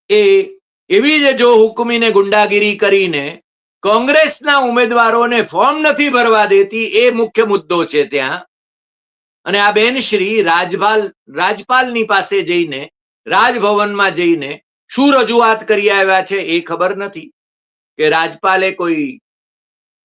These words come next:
રાજપાલ જેમને રિપોર્ટ કરે છે એ અમિત શાહ છે, ગૃહમંત્રી છે દેશના, અને એમના તરફથી કોઈ ગાજર છે ને નું કોઈક સંદેશો એમને મળ્યો હોય,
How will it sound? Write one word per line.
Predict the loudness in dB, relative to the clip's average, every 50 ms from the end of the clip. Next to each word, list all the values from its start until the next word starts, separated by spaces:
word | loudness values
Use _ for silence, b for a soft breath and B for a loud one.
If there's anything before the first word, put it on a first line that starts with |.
| _ _ _ _ _ _ _ _ _ _ _ _ _ _ _ -2
રાજપાલ | -2 -2 -2 -2 0 0 2 2
જેમને | 2 2 2 2 2 2
રિપોર્ટ | 2 0 0 2 2 2 0 0
કરે | -2 -2 0 2 0 0
છે | 0 -2
એ | -2 0 0 0 -2
અમિત | -2 -2 -2 -4 -4
શાહ | -4 -2 0 0 0 -2 -2
છે, | -6 -10 -12 -12 -12
ગૃહમંત્રી | -8 -2 2 2 2 2 2 0 -4 -2 -4 -4 -4 -4
છે | -6 -10 -12 -12 -14 -16 -12
દેશના, | -8 -8 -6 -6 -8 -8 -10 -10 -10 -10 -12 _ _ _ _ _ _ _ _ _ _ _ _ _ _ _ _ _ _ -8
અને | -4 -2 -2 -2 -2
એમના | -2 -4 -4 -2 -2 -2
તરફથી | -2 0 -2 -2 -2 -2 -6 -10 -6
કોઈ | -4 -4 -4 -4
ગાજર | -2 -2 0 0 0 -2 0 0 0 -2
છે | -2 -6 -6 -6
ને | -6 -6 -6 -8 -8 -10 -12 -16 _ _ _ _ _ _ _ _ _ _ _ _ _
નું | -8 -6 -6 -6 -6 -4
કોઈક | -2 -2 -2 -2
સંદેશો | -4 -4 -4 -4 -2 0 0 0 2 0 0 -2 -2 0 0
એમને | 0 -2 -2 -4 -8 -8
મળ્યો | -6 -4 -2 0 0 0 0
હોય, | 0 0 0 0 0 -2 -4 -8